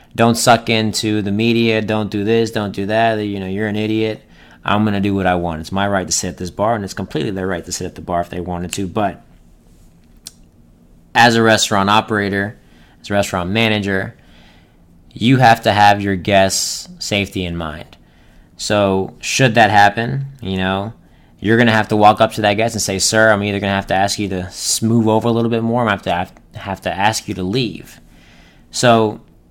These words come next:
I think in order to just completely avoid that situation, it's just smarter to not even put the seats there. Don't even give them the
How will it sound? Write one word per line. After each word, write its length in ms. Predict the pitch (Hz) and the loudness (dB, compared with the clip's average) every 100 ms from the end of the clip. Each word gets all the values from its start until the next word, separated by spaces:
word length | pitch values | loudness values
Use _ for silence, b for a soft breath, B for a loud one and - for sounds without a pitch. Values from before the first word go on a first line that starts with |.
| _ _ _ _ - _ | _ _ _ _ -20 _
I 140 | 120 | 4
think 400 | 131 131 117 - - _ | 4 2 0 -4 -18 _
in 140 | 117 117 | 0 2
order 200 | 131 123 | 4 2
to 80 | 113 | 2
just 200 | 110 - | 0 -2
completely 440 | 110 - 135 123 | -4 0 0 2
avoid 300 | 113 110 110 | 0 0 0
that 80 | 104 | 0
situation, 760 | 113 - 104 110 - 107 98 95 b b b b b b _ _ | -4 -4 0 0 0 -2 -4 -8 b b b b b b _ _
it's 220 | - 104 - | -4 -2 0
just 180 | 120 | 0
smarter 360 | - 110 104 98 | 2 4 4 4
to 320 | 92 90 90 - _ - _ | 2 0 -2 -12 _ -20 _
not 160 | 104 101 | 2 2
even 220 | 95 95 | 2 -2
put 240 | - 107 | -2 -4
the 80 | - | -2
seats 340 | 90 104 90 - | -4 -4 -4 -4
there. 260 | 92 85 | -4 -4
Don't 220 | 87 104 | -2 -2
even 220 | 113 104 98 | 0 0 0
give 240 | 107 98 | -2 -2
them 240 | 101 95 | -2 -2
the 420 | 90 87 85 85 | -2 -2 -2 -4